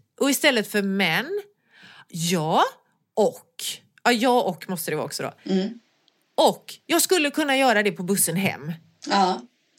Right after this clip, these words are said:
Speaker 2: Ja.
Speaker 1: Istället för, "Nej, men du vet, jag hinner inte."
Speaker 2: Mm. Mm. Mm.
Speaker 1: Så och istället för men.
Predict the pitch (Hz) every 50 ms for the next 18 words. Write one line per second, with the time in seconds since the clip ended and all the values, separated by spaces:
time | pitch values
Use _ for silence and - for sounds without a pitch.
0 | _ - 190 202 214 277 302 254 - 302 262 226 196 - - 196 - 208 247 254
1 | 269 277 285 302 311 320 320 311 320 302 320 302 302 277 - 285 285 294 302 254
2 | 233 247 285 339 370 269 - - - - - 156 - _ _ _ _ _ _ _
3 | - 185 190 226 - - _ _ _ _ - 208 277 - - - - _ _ -
4 | 285 311 - - _ - - - - - - 381 381 - - - - - 311 -
5 | 339 285 240 - 247 240 240 233 240 247 233 190 165